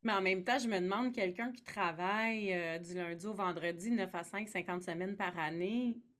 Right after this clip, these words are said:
lui, il, la personne, elle va nous dire, « Ben oui, mais c'est facile pour vous parce que vous faites votre horaire, c'est différent à chaque semaine. » Mais quand on se lève pour aller toujours au même endroit du lundi au vendredi, puis que la semaine d'après, ça va être la même affaire, c'est,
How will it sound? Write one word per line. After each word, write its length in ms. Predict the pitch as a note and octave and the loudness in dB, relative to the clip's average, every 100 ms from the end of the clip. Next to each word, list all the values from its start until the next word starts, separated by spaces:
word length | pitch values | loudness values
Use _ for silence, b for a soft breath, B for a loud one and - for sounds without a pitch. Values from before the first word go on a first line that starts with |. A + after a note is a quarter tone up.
| _ _ _ _ _ _ | _ _ _ _ _ _
lui, 140 | D3 F3+ | -10 -4
il, 560 | A3+ F3+ D3+ - - D#3 | -2 -2 -6 -10 -10 -4
la 120 | E3 | -2
personne, 420 | D3+ E3+ - A#3 | 0 -4 -2 0
elle 120 | A3+ | 2
va 80 | E3+ | 2
nous 120 | E3+ | -2
dire, « 240 | E3+ F3+ G#3 | -2 -2 0
Ben 160 | F#3+ E3 | 2 0
oui, 140 | F3 G#3 | 0 0
mais 200 | F#3 D#3+ | 0 -2
c'est 260 | - D#3+ | -6 -6
facile 360 | D#3 D#3 G#3 G#3+ | -4 -4 -2 -4
pour 200 | F#3+ E3 | -4 -4
vous 160 | E3+ | -4
parce 240 | A3 F3 - | -6 -6 -6
que 180 | E3 D#3+ | -4 -4
vous 80 | |
faites 240 | D3+ - E3+ | -6 -8 -4
votre 220 | E3+ E3 | -4 -2
horaire, 240 | C#3+ F#3 | 0 0
c'est 100 | G3 | 0
différent 440 | F3 E3+ C#3 D#3 F3+ | -4 -6 -4 -2 0
à 40 | |
chaque 220 | F#3 E3+ | 0 -2
semaine. » 420 | - E3 F#3+ B3+ C4+ b b b b b b | -2 -2 0 0 -2 b b b b b b
Mais 300 | E3+ E3 E3 _ _ | -2 -2 -4 _ _
quand 200 | - F#3+ | 0 2
on 120 | F#3+ F3+ | 4 0
se 180 | F3+ | -2
lève 220 | G#3 A#3 A#3 | 0 0 0
pour 120 | G3 | 0
aller 200 | F3+ F3+ | 2 2
toujours 280 | F#3 G#3 G#3 | -2 -4 -2
au 60 | F#3 | 0
même 260 | F#3 F#3+ | 0 2
endroit 440 | F#3 E3 E3+ F#3+ G#3 | 0 0 -2 -2 -2
du 160 | F#3+ | -2
lundi 240 | F3 E3+ F3 | -4 -4 -4
au 60 | |
vendredi, 520 | F3+ F3 E3 E3 F3 | -2 -2 -2 -4 -4
puis 100 | A#3 | -4
que 80 | - | 0
la 80 | F3+ | -2
semaine 220 | F3 F3+ | 0 0
d'après, 300 | F3+ E3+ - | 0 -2 -6
ça 140 | G#3 F#3 | -4 -2
va 140 | E3 | -2
être 80 | E3+ | -4
la 120 | D#3+ | -4
même 220 | D#3+ D#3+ | -4 -4
affaire, 440 | D3+ - F3+ G3+ A3+ | -6 -2 0 0 0
c'est, 260 | - F3 | -2 -2